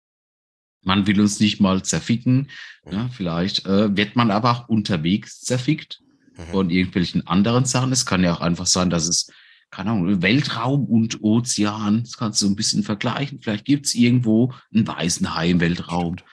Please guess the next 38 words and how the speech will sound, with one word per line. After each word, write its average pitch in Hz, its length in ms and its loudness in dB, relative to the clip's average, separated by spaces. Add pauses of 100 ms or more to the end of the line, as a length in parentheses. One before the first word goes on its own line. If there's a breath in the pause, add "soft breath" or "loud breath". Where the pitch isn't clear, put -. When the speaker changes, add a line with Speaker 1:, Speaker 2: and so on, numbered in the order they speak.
(180 soft breath)
Speaker 1:
Da 87 120 -6
schickst - 300 -2
du 95 40 -2
halt 95 140 0
einfach 95 340 0
ein 85 180 2
Wel-, 85 320 2
Raumschiff 123 460 0
los 110 260 -2
und 95 80 -4
das 92 180 -4
wird 98 200 -2 (840)
weggenascht, 71 580 -10
weggesnackt. 82 720 -4 (160)
Speaker 2:
Hm. 80 100 -20 (320 loud breath)
Speaker 1:
Ne? 123 240 -6
Weißt - 340 -4
du 92 60 0
halt 92 160 -4
nicht, 95 200 0
da 98 60 2
gibt's - 240 -4
so 98 100 -2
viele 110 200 2
Möglichkeiten. 98 420 2
Das 87 200 0
ist - 120 -8
groß, 87 260 -6
das 87 140 -4
ist - 80 4
so 90 120 -2
ein 85 240 -2
wunderschönes 92 760 0
Thema. 82 220 -4
Ich 78 80 -6
finde, 85 160 -2
es - 120 -4
gibt - 200 -8